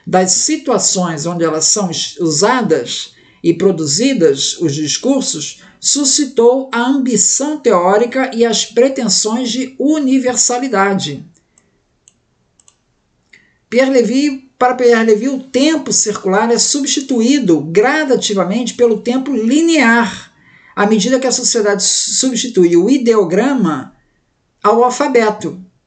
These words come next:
a caligrafia à impressão. Pierre Levy mostra que a história é um efeito da escrita e deste tempo linear. No entanto, seria um erro pensar em termos determinísticos, né?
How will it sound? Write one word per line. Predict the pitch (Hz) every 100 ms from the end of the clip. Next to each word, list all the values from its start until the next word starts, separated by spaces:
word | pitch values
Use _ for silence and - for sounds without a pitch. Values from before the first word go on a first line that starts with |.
| _ _ _ _ _
a | 185
caligrafia | 185 220 233 214 208 - - 294 240 156 135 - _
à | 202 208
impressão. | 226 233 285 277 233 208 202 190 _ _ _ _ _ _ _ _ _ _
Pierre | 208 240 240
Levy | 226 190 254 294 262 - 196
mostra | 202 214 214
que | 196
a | 214
história | - - 226 254 269 208 -
é | 226
um | 247
efeito | 233 190 233 262 262
da | 269
escrita | 247 - 214 214 190 160
e | 165
deste | 175 226 - 202
tempo | - 220 254 269 262
linear. | 262 269 208 175 180 - - - - _ _ _
No | 240
entanto, | 285 302 285
seria | 311 302
um | 302
erro | 262 277
pensar | 269 226 - 240
em | 233
termos | 240 233
determinísticos, | 214 214 240 240 285 214 226 - - - - 151 143
né? | 170 175